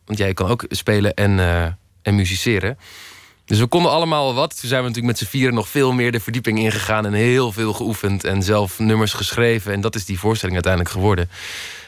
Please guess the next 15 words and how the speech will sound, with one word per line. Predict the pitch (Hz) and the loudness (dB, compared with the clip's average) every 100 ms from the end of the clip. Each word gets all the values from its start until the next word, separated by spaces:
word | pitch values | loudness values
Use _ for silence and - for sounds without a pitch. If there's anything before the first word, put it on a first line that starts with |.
| - | -4
En | 101 | 2
we | 101 | 4
zijn | 110 113 | 4 4
nu | 110 104 | 2 0
ook | 110 - | -4 0
in | 113 | 0
die | 110 | 2
lijn | 117 110 107 | 2 2 0
door | 107 123 127 | 0 0 0
aan | |
het | 107 | 0
bouwen. | 95 92 92 90 | 0 0 0 -2
We | 90 | -4
hebben | 90 | -4
in | 95 | -2